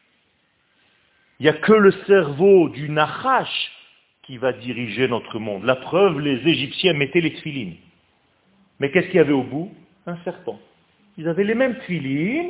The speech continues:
et au bout, hop, un serpent. C'est-à-dire, le plus haut degré de ce monde, c'est encore la logique humaine. Et au niveau de la tête, pareil. Ils avaient les mêmes lanières, et ici, un serpent. Et nous, on vient, on dit non.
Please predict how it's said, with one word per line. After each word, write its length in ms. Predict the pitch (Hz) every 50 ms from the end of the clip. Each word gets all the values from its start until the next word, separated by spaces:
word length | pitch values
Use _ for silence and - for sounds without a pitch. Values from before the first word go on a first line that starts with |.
| - -
et 60 | 185
au 160 | 196 202 208
bout, 280 | - - 262 311 339 269
hop, 300 | 262 349 381 - - -
un 160 | - 185 180 - -
serpent. 440 | 180 170 - - - - 135 123 117 -
C'est-à-dire, 420 | 170 160 160 165 165 190 185 165
le 240 | 180 175 165 - -
plus 220 | - 349 359 349
haut 160 | 339 330 320
degré 340 | - 294 285 214 240 254 247
de 60 | 247 - -
ce 60 | 233
monde, 400 | 214 196 202 214 247 285 302 302 - - - -
c'est 100 | - 226
encore 340 | 208 190 180 185 196 202 190
la 100 | 185 175
logique 400 | 170 160 151 127 147 160 - -
humaine. 260 | 139 117 110 92 90 - _ _ _ _ _ _ _ _ _ _ _ _ _ _ _ _ _ _ _ _ _ _ -
Et 60 | 180
au 100 | 214 220
niveau 240 | 220 226 196 226 214
de 60 | -
la 100 | 190 175
tête, 280 | - 254 285 - - -
pareil. 400 | 311 311 269 285 277 269 349 370 - -
Ils 200 | 220 226 196 170
avaient 320 | 220 208 175 170 196 190 185
les 140 | 180 190 190
mêmes 340 | 208 262 302 311 302 285
lanières, 600 | 277 262 254 233 233 233 247 277 311 330 339 330
et 120 | 302 254 240
ici, 300 | 220 - - - 247 254
un 120 | 240 214
serpent. 480 | - 220 214 - - - 160 143 131 - _ _ _ _ _ _ - - - - - - _ _ _ _ _ _ _ _ _ _ _ _ _ _ _ _ _ _ _ _ _ _ _ _ _ _ _ _ _ _ _ _ _ _ _ _ _ _ _ _ _ _ _ _ -
Et 100 | 143 170
nous, 140 | 185 190
on 100 | 180 165
vient, 360 | 143 135 147 165 185 214 226 208
on 140 | 165 151
dit 160 | 147 127 160 160
non. 160 | 156 151